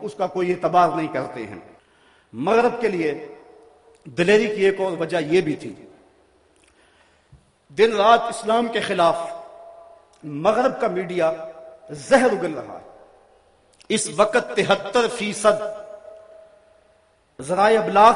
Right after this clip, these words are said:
کے اوپر، میڈیا کے اوپر یہودیوں کا قبضہ ہے، تہتر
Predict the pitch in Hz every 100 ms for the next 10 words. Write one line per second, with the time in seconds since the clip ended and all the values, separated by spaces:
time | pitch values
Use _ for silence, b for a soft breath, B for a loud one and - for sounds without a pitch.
0 | 226 190 170 156 147 151 160 214 247 240
1 | 175 160 131 120 - - - - - -
2 | 160 170 190 156 208 190 160 143 - 107
3 | - - - - - 196 170 202 208